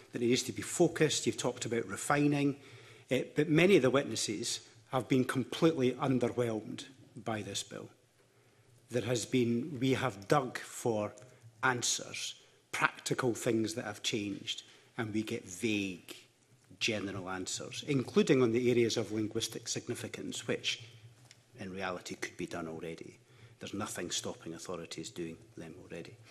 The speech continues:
So the census showed yesterday, in summary, you've alluded to it already, um, it's going up in the Central Belt and down in traditional areas like the, the Western Isles.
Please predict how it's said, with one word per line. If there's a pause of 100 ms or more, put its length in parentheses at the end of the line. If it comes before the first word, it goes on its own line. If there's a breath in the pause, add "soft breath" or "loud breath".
(280 loud breath)
So
the
census
showed
yesterday, (600)
in
summary, (420 loud breath)
you've (180)
alluded
to
it
already, (320 loud breath)
um, (100)
it's
going
up
in
the
Central
Belt (380)
and
down
in
traditional
areas
like
the, (320)
the
Western
Isles.